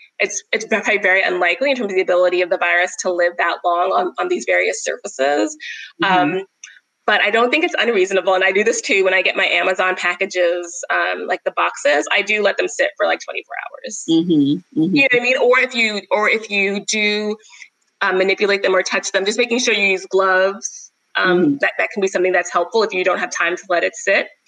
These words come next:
Speaker 1: And then
Speaker 2: Mm-hmm.
Speaker 1: just washing your hands afterwards, or just, you know, doing whatever you need to and just making sure you have the correct,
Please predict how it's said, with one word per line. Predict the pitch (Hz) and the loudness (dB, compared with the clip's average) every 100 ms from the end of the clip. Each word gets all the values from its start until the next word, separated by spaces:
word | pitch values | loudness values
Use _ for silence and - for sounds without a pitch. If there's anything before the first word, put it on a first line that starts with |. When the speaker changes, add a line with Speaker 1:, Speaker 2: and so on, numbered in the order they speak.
| - | -6
Speaker 1:
And | - | 0
then | 190 | 2
Speaker 2:
Mm-hmm. | 180 | 2
Speaker 1:
just | 185 | 2
washing | 180 180 190 | 0 0 0
your | 185 | 0
hands | 185 180 175 180 - | 0 0 0 -2 -2
afterwards, | 180 - 226 247 277 320 | -2 -2 0 2 2 2
or | 247 240 | 0 0
just, | 254 - _ _ _ - | -2 -6 _ _ _ -12
you | 339 - _ 220 | -12 -12 _ 0
know, | 185 175 - 180 | 2 2 0 -2
doing | 233 226 | 2 4
whatever | 202 202 | 4 2
you | 190 | 2
need | 190 | 2
to | - 214 | 2 0
and | 180 | 0
just | 220 | -2
making | 202 202 | 0 0
sure | - 180 | 0 0
you | 196 | 0
have | 175 175 | -2 -2
the | 185 | -4
correct, | - 165 - | -2 -2 -2